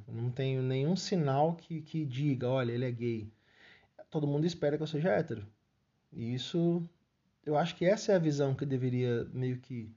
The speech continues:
se diminuir, porque não é necessariamente um homem, ele tem que ser, não é porque é o, é, é homem que necessariamente ele é, tem que ser hétero. Ele é um homem e pronto, é isso.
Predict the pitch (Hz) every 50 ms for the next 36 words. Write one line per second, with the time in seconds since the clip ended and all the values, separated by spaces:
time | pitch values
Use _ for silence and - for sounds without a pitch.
0 | _ _ _ _ _ _ _ _ _ _ _ _ _ _ _ - - - - -
1 | 143 139 135 131 139 135 139 139 139 135 135 127 123 120 - - 120 107 - -
2 | 135 131 131 127 127 - - - - _ _ _ _ _ _ - 196 220 226 269
3 | 339 - - 214 - 208 175 160 151 147 143 143 - 147 139 131 131 131 131 131
4 | 127 127 123 - - 85 92 120 135 131 131 127 139 131 123 - - 139 135 107
5 | 104 131 143 160 170 175 - - 208 190 175 165 139 113 107 - - _ - 143
6 | 139 127 113 113 - 123 131 127 120 117 - 131 131 123 123 143 170 196 190 180
7 | 180 165 156 160 - - 156 151 151 135 123 127 139 139 143 - 135 131 131 135
8 | 135 135 131 131 - - - - 131 131 123 - 139 127 123 120 - 113 107 101
9 | 104 _ _ _ _ _ _ _ - - - - _ _ _ _ - 151 156 254
10 | 339 294 196 170 185 240 277 302 302 - - 294 208 214 220 - - - _ -
11 | 185 262 240 185 - - -